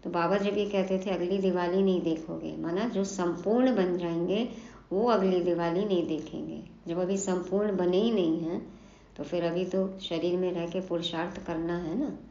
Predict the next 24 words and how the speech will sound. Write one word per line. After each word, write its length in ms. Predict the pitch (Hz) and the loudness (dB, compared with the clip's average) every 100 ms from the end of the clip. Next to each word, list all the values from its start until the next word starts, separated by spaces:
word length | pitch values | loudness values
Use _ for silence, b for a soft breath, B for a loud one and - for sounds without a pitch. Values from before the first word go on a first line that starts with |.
| B B B B B | B B B B B
तो 60 | 156 | -2
बाबा 260 | 175 175 | 0 0
कहते 340 | 180 180 170 165 | 0 -2 -4 -4
हैं, 440 | 170 190 277 - B B - | -2 0 0 -2 B B 0
"तुम 120 | 190 | 2
भी 220 | 202 262 | 4 4
कहते 440 | 269 196 175 170 175 | 4 2 2 0 2
हो, 140 | 196 | 2
मौत 440 | 226 170 175 185 - | 2 2 2 0 -4
आया 300 | 170 175 175 | 0 0 0
कि 220 | 175 175 | -2 0
आया", 440 | 170 170 240 226 B B - | 0 0 0 -2 B B -4
तो 60 | 180 | -2
कहते 400 | 175 175 170 175 | 0 0 0 0
हैं, 260 | 190 233 | 2 2
"यह 180 | 220 170 | 2 2
रोज 320 | 170 214 277 | 4 4 4
कहते 360 | - 170 170 156 | 2 -2 -2 -2
हैं, 260 | 165 202 220 | -2 0 0
विनाश 420 | 165 160 160 - | 0 0 -4 -2
तो 100 | 190 | 0
होता 360 | 190 196 214 220 | 2 0 0 0
नहीं 260 | 214 202 | 0 0
है। 200 | 196 185 | 0 -2